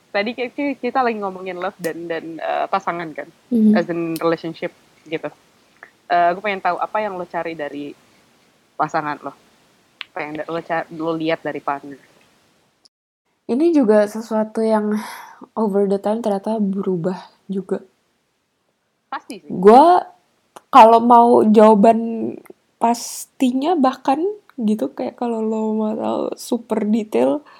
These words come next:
Speaker 2: gua habis, eh, relationship gua, bukan yang sekarang, yang sebelumnya.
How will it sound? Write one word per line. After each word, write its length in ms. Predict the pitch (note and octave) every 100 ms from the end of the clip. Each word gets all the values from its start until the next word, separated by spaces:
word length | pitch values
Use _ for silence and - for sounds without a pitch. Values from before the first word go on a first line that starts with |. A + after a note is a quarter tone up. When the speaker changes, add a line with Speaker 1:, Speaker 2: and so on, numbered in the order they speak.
| - _ _ _ _ -
Speaker 2:
gua 320 | G3+ A#3+ D#4
habis, 1040 | D#4 B3+ G#3+ A3+ A3+ A#3 B3 - - - -
eh, 560 | G#3 G#3 G3+ G3+ G#3 G#3 G#3
relationship 800 | G#3 G3+ G3+ G3+ G3+ G#3+ G#3+ F#3+
gua, 560 | G#3 G3+ F#3+ F#3+ G3
bukan 460 | - F#3+ A3 A3 G#3+
yang 80 | A3
sekarang, 480 | A3 F#3+ G3 C#4 B3
yang 80 |
sebelumnya. 640 | A3 G#3 F#3+ F#3 F#3+ A3+